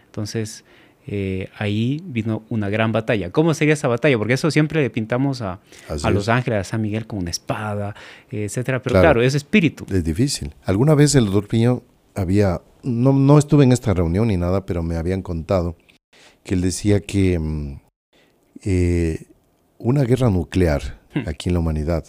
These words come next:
Speaker 2: dice, sería una pálida idea de lo que habría sido el embate entre los ángeles buenos y malos.
Speaker 1: Impresionante.
Speaker 2: Eh, porque son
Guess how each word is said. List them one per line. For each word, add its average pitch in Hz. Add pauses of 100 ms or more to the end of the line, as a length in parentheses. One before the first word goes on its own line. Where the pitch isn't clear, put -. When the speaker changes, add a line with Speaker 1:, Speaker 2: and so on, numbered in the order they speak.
(920)
Speaker 2:
dice, 87
sería 90
una 95
pálida 104
idea 104
de 82
lo 80
que 82
habría 90
sido 104 (540)
el 85
embate 80 (800)
entre 82
los 78
ángeles 92
buenos 104
y 92
malos. 73
Speaker 1:
Impresionante. 87 (120)
Speaker 2:
Eh, 107 (480)
porque 87
son 104